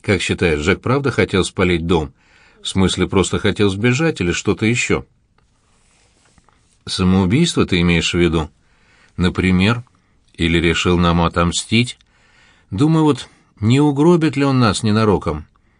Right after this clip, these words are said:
Чак нахмурился, подумал. «Да нет,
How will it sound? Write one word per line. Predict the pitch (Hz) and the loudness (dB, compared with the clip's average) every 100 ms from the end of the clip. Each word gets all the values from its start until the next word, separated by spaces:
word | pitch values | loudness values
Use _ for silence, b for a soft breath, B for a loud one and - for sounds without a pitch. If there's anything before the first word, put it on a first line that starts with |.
| _ _ | _ _
Чак | - 113 127 | -6 -4 -2
нахмурился, | 92 78 90 92 143 123 - | -2 -4 -2 0 0 -4 -6
подумал. | 78 85 82 120 123 120 b b b b - | -2 -2 2 0 0 -2 b b b b -8
«Да | 87 139 | -2 2
нет, | 185 190 - | 2 0 -4